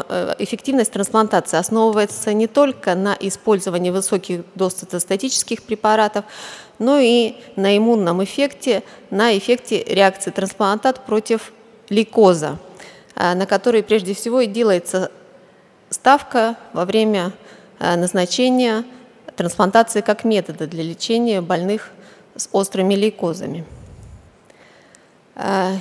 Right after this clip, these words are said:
история применения режимов кондиционирования со сниженной интенсивностью напрямую связана с изучением эффекта трансплантат против лейкоза.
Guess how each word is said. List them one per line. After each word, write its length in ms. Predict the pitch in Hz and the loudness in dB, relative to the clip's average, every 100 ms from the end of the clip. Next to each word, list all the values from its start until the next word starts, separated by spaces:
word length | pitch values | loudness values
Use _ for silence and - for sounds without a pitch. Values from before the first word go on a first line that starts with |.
| 208 | -6
история 420 | 220 - 311 254 | -4 0 4 4
применения 760 | - - 220 233 247 247 233 220 | 2 -8 0 4 4 4 4 4
режимов 480 | 226 240 233 220 | 2 2 2 2
кондиционирования 760 | - 214 220 226 220 233 214 214 | 0 0 2 2 4 4 2 0
со 160 | 220 | -2
сниженной 420 | 220 285 240 214 180 | 0 0 2 2 0
интенсивностью 800 | 185 202 - 208 170 175 - 170 | 0 -4 -2 -4 -2 -4 -6 -4
напрямую 480 | 175 214 240 269 254 | -2 0 2 2 0
связана 560 | 220 233 226 214 202 | 2 2 2 0 0
с 440 | 196 - - 190 185 - - - - | -2 -6 -2 -2 -2 -10 -20 -16 -8
изучением 600 | 196 208 - 247 233 190 | -4 -2 0 2 2 2
эффекта 320 | 185 240 208 | 0 -2 0
трансплантат 680 | 202 185 - 180 214 214 - | -2 -2 -2 2 2 2 -2
против 360 | 202 196 202 214 | -4 -4 -6 -4
лейкоза. 680 | 233 226 233 175 165 143 | -4 -2 2 2 0 -8